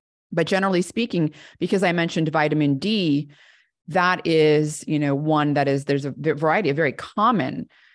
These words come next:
um, snips that people do not convert the vitamin D three into the twenty-five hydroxy vitamin D very well, or they do not convert the twenty-five hydroxy vitamin D into the steroid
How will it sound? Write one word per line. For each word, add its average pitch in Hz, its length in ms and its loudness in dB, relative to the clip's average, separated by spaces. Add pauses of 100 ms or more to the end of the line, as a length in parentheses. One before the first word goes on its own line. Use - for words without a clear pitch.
(300)
um, 135 300 -2
snips - 760 -6
that 147 360 0
people 180 600 2
do 151 220 -6
not 156 260 0
convert 147 640 0
the 147 80 -2
vitamin 143 460 0
D 139 180 0
three 170 720 -2
into 151 480 -2
the 135 340 0
twenty-five 165 640 -2
hydroxy 135 580 -4
vitamin 131 340 -2
D 131 120 -2
very 127 280 -2
well, 131 360 -2 (360)
or 294 200 4
they 196 120 2
do 185 100 0
not 156 220 0
convert 143 340 -2
the 147 80 -6
twenty-five 196 560 -2
hydroxy 139 500 -2
vitamin 131 360 -2
D 127 240 -2
into 147 360 -4
the 139 200 -4
steroid 135 580 -2